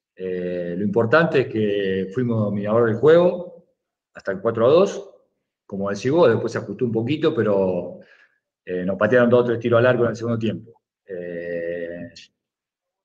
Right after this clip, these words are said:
me quedo con la se-, con la sensación de, de hasta el cuatro a dos, en donde fuimos netamente superiores. Y bueno, después, eh, el rival juega y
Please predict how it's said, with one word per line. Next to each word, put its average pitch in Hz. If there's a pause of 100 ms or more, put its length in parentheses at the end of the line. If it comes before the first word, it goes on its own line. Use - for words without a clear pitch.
(160)
me 104
quedo 156
con 131
la 117
se-, 110
con 110
la 104
sensación 113
de, 104
de 95
hasta 98
el 101
cuatro 117
a 131
dos, 170 (600)
en 101
donde 107
fuimos 117
netamente 123
superiores. 127 (1600)
Y 135
bueno, 147
después, 143
eh, 87
el 90
rival 107
juega 160
y 98